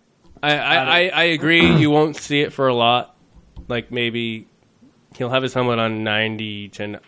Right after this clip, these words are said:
Speaker 1: to ninety-eight percent
Speaker 2: Yeah.
Speaker 1: of the episode.
Speaker 2: Yeah. But they can't cast him and not show him
Speaker 1: Right.
Speaker 2: in the whole, uh, you know, I mean,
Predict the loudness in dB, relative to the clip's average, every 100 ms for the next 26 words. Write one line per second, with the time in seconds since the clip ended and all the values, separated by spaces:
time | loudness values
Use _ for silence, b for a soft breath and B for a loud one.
0 | _ _ -12 -10 -6 -6 -6 -10 -14 -18
1 | -10 -10 -10 -14 -12 -6 -2 0 -2 -6
2 | -14 -16 -18 -20 _ b b b b b
3 | b -10 -8 -8 -12 _ _ _ _ B
4 | B B B B B B B B B -2
5 | 2 4 4 4 0 0 -2 0 0 -2
6 | -2 -2 -2 -6 -20 _ -8 -6 -6 -4
7 | -4 -4 -8 -10 -12 -10 -2 2 4 2
8 | 2 4 4 4 0